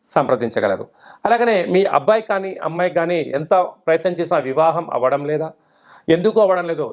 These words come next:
జాతకంలో ఎలాంటి యోగం ఉంది, ఎలాంటి దోషం ఉందో తెలుసుకునే ప్రయత్నం చేయండి. వచ్చేటి వధూవరుల యొక్క జాతకాలుగా గ్రహ సమ్మేళన సంచార స్థితి, వివాహ తదనంతరం వారికి ఎలాంటి యోగాలు ఉన్నాయో కూడా ముందస్తుగా తెలుసుకునే ప్రయత్నం చేద్దాం. గతంలో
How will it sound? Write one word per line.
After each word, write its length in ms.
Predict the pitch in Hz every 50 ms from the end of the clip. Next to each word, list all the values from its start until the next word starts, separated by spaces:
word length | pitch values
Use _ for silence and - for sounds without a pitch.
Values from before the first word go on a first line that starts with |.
| - - 127
జాతకంలో 420 | 131 143 - - 190 175 175 170 131
ఎలాంటి 240 | 135 147 156 156 165 151 156
యోగం 200 | 160 151 165 156 156
ఉంది, 180 | 156 151 170 170 - _ _ _ _ _ _ _ _ - 123 127
ఎలాంటి 260 | 151 175 190 180 185 151
దోషం 220 | 165 160 160 165 151
ఉందో 100 | 143 139 131 -
తెలుసుకునే 300 | 120 113 110 - 165 143 139 -
ప్రయత్నం 240 | 143 139 151 151 147 156
చేయండి. 220 | 156 151 147 156 151 _ - - - _ - - 147
వచ్చేటి 260 | 143 - 208 196 208 196 160
వధూవరుల 460 | 165 160 147 196 196 190 190 185 180 180 175
యొక్క 120 | 170 - 165 - 139
జాతకాలుగా 520 | 135 135 135 160 156 156 156 156 160 151 123 110 - _ _ _ _ _ - 147
గ్రహ 160 | 147 156 170 175 170 -
సమ్మేళన 420 | 160 151 156 160 165 160 160 151 - 147
సంచార 280 | 127 127 127 147 143 143 139
స్థితి, 240 | - 156 151 160 151 151 - _ _ _ - - - 160
వివాహ 240 | 175 185 214 214 202 208 214
తదనంతరం 360 | 202 175 180 180 170 175 175 165
వారికి 180 | 151 143 151 147 127
ఎలాంటి 240 | 139 156 175 165 170 156 151
యోగాలు 240 | 151 147 139 135 131 123
ఉన్నాయో 160 | 123 117 117 139
కూడా 100 | 185 - _ _ _ _ - 151
ముందస్తుగా 400 | 147 151 156 151 - - 156 135 - 127
తెలుసుకునే 260 | 113 - - 208 - -
ప్రయత్నం 280 | - 135 - - 127 113 -
చేద్దాం. 240 | 107 104 - 110 - - _ _ _ - - - - 180
గతంలో 320 | 190 202 233 226 226 214